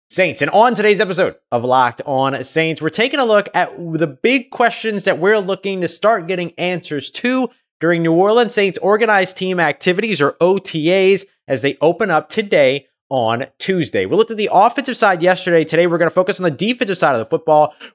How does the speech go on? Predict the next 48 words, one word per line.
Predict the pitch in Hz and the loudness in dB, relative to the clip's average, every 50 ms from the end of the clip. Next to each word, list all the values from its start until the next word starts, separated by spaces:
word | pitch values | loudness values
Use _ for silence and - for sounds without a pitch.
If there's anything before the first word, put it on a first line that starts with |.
| _ - | _ 2
Will | 226 285 294 | 4 4 4
Smoke | - - 247 285 262 269 | 4 4 4 4 4 2
Monday | 240 247 254 254 247 262 254 | 0 0 0 2 2 2 2
be | 208 202 247 240 208 | 2 0 0 0 2
there? | 220 208 190 165 | 4 4 4 4
I | 139 147 | 4 2
know | 160 175 185 | 2 2 2
everybody | 190 190 180 202 180 175 180 180 180 | 2 2 2 0 0 2 2 2 4
wants | 180 170 180 185 170 - - | 4 4 4 2 2 0 0
to | 175 | 2
know. | 175 175 165 156 | 2 4 4 4
It | 147 | 2
has | 151 143 127 | 2 0 0
been | 139 175 165 | 0 0 0
exactly | 156 139 156 185 170 - 170 160 139 | 0 0 0 0 0 0 -2 -4 -6
zero | 123 127 180 208 214 208 | -6 -2 0 2 2 4
days | 185 180 170 139 120 113 | 4 2 2 2 0 -2
since | - 120 110 139 | -4 -4 -2 0
I've | 127 123 123 | 0 0 0
been | 131 120 | 0 -2
asked | 120 127 131 - - | -2 -2 -2 -4 -4
about | 120 120 117 | -4 -4 -4
Smoke | - - 135 127 123 120 | -2 -2 -2 -2 0 -2
Monday, | 120 117 120 143 147 | -2 -2 0 0 0
so | 143 - 127 | -2 -2 -2
we'll | 123 | -2
discuss | 120 120 - - 151 143 - - | -2 -2 -2 0 0 -2 0 -2
him, | - 170 202 240 262 - _ _ _ _ _ _ - | -2 -2 -2 -2 -2 -6 _ _ _ _ _ _ -2
as | 165 190 175 156 | -2 -2 0 2
well | 165 196 233 277 269 | 2 4 4 6 4
as | 226 180 - | 4 2 2
DeMarco | - 170 156 156 151 147 - 139 120 | 0 0 2 2 2 2 0 -2 -2
Jackson | 110 135 151 151 165 165 - 196 180 175 - - | 0 0 0 0 0 -2 -4 -6 -6 -6 -6 -4
and | 175 202 220 196 190 202 202 - _ _ _ - | -2 0 2 2 2 0 -2 -6 _ _ _ -12
some | - 165 | -8 -4
of | 185 165 | -4 -4
the | 160 | -2
competitions | - 165 160 - 165 - 190 196 - - 135 | 0 -2 -2 -2 0 -2 -2 0 0 -2 -2
that | 120 135 | -2 -2
could | 127 123 | -4 -2
be | 120 | -2
going | 120 123 117 113 113 | 0 0 0 0 0
on | 139 156 | -2 -2
at | 113 | -2
both | 117 113 98 107 | -2 -4 -4 -6
of | 107 | -6
their | 98 95 92 90 | -4 -4 -4 -4
positions. | - - 85 85 143 156 - 131 117 110 | -6 -10 -6 -4 -4 -4 -4 -6 -10 -10